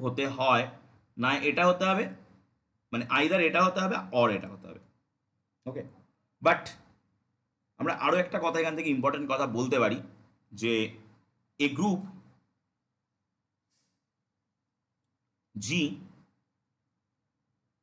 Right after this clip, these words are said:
cannot be the union of two proper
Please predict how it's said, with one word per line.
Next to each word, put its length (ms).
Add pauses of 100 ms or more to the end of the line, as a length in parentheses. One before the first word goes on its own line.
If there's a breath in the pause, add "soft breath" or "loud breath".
(540)
cannot 500 (1700)
be 120 (200)
the 140 (2000)
union 340 (2250)
of 120 (1600)
two 180 (1400)
proper 460